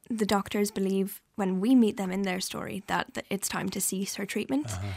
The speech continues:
Speaker 1: But out of love, her family disagree, so they go through what's called a best interests case.
Speaker 2: And that's
Speaker 1: Hence
Speaker 2: where it gets
Speaker 1: the,
Speaker 2: its name
Speaker 1: hence
Speaker 2: from.
Speaker 1: the name.
Speaker 2: Yes, yes. And,
Speaker 1: Yeah.
Speaker 2: uh, heavy subject matter, uh, a lovely heart to the whole thing,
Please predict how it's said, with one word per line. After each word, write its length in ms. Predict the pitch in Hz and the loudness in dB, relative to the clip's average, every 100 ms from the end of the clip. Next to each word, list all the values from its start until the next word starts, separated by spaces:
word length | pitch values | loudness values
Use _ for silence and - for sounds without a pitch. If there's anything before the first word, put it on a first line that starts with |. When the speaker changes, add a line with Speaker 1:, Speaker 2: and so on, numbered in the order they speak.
| - - | -10 -8
Speaker 1:
But 200 | 190 - | -6 -4
out 120 | 196 | -2
of 100 | 196 | -2
love, 300 | 202 196 190 | 0 -2 -4
her 140 | - 196 | -6 -4
family 340 | 196 196 190 | -2 0 0
disagree, 500 | 190 190 185 185 180 | -2 -4 -4 -4 -4
so 160 | - 190 | -4 -6
they 100 | 185 | -4
go 120 | 185 | -6
through 220 | - 190 | -6 -10
what's 180 | 208 - | -10 -12
called 220 | 185 185 | -10 -10
a 100 | 160 - - - _ - | -10 -14 -20 -20 _ -8
best 300 | 196 - - | -6 -4 0
interests 600 | 226 233 180 - - - | 0 0 -10 -12 -18 -12
case. 540 | - 202 202 - - - _ _ _ - | -10 -10 -10 -10 -12 -16 _ _ _ -10
Speaker 2:
And 80 | - | -6
that's 160 | 110 - | -6 0
Speaker 1:
Hence 240 | 120 113 | 0 0
Speaker 2:
where 80 | 120 | 4
it 0 | |
gets 120 | 202 | 6
Speaker 1:
the, 40 | 202 | 6
Speaker 2:
its 80 | |
name 120 | - 240 | 6 6
Speaker 1:
hence 160 | 247 | 6
Speaker 2:
from. 100 | 180 | 8
Speaker 1:
the 60 | 254 | 10
name. 280 | 254 269 277 | 12 12 12
Speaker 2:
Yes, 260 | 226 208 139 | 12 10 8
yes. 220 | 147 143 | 8 8
And, 100 | 220 | 10
Speaker 1:
Yeah. 320 | 226 262 214 - - - | 12 12 12 4 -6 6
Speaker 2:
uh, 240 | 147 151 | 10 10
heavy 360 | 127 190 175 170 | 8 8 8 6
subject 400 | 170 143 147 151 | 4 6 4 6
matter, 400 | 143 147 147 131 - - - | 6 8 4 2 -10 -12 2
uh, 340 | 123 123 123 - - - | 8 8 8 2 -10 -4
a 40 | 170 | 2
lovely 640 | 135 160 143 143 123 107 | 6 6 6 6 6 4
heart 480 | - - 135 135 120 | -2 4 6 6 4
to 240 | - 127 | -2 -4
the 120 | 110 | -2
whole 220 | 101 110 101 | 0 0 0
thing, 300 | 113 110 | 0 0